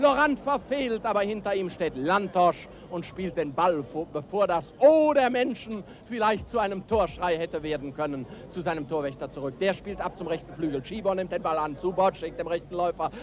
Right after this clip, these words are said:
der flach über zwanzig Meter hinweg zu Hidekuti. Hidekuti lässt durch für Puschkasch. Puschkasch fintiert,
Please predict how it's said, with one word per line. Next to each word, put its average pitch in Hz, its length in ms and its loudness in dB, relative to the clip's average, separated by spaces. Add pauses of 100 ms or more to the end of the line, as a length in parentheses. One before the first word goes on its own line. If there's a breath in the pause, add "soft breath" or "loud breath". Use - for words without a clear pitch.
(140 loud breath)
der 190 140 2
flach 202 240 -2
über 208 180 -2
zwanzig 196 340 -8
Meter 208 260 -4
hinweg 190 340 -2
zu 185 80 -8
Hidekuti. 165 500 -6 (180 loud breath)
Hidekuti 208 420 -4
lässt 190 280 -4
durch 220 220 -2
für 208 100 -6
Puschkasch. 196 460 -2 (260 loud breath)
Puschkasch - 600 -2
fintiert, 214 500 -2